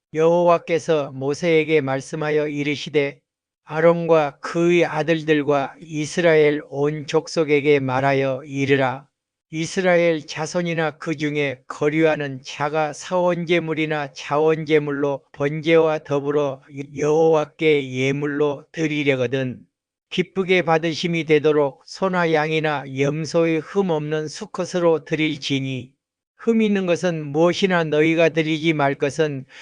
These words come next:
그것이 기쁘게 받으심이 되지 못할 것임이니라. 만일 누구든지 서원한 것을 갚으려 하든지 자유로 예물을 드리려 하여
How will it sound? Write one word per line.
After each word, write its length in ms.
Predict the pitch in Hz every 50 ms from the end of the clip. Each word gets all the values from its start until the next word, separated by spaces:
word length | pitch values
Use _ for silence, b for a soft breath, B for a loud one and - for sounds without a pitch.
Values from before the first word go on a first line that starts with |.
| B B B
그것이 640 | - - 160 160 175 160 - - 170 160 151 143 -
기쁘게 480 | - 180 190 - - 185 175 165 175 160
받으심이 640 | 143 151 147 139 151 143 - - 160 156 156 147
되지 300 | 139 143 143 147 147 156
못할 400 | 147 143 143 147 - 165 156 151
것임이니라. 800 | - 160 147 - 165 147 135 135 131 131 127 131 131 135 143 _ _ _ _ _ _ _ _ _
만일 400 | - 139 147 165 175 180 180 165
누구든지 640 | 156 156 156 170 175 170 180 170 170 151 165 165 156
서원한 540 | 139 - - 190 190 190 190 180 180 175 170
것을 320 | 165 160 156 175 165 156
갚으려 480 | - 160 156 - - 165 151 160 151 147
하든지 800 | 143 - - 165 165 160 160 151 147 135 143 143 143 135 131 135
자유로 720 | - - - - 143 151 160 160 160 160 160 151 147 147
예물을 600 | 135 135 139 143 143 147 151 156 160 160 156 147
드리려 420 | - - 147 151 147 147 147 147 139
하여 460 | 135 135 127 131 127 123 123 123 127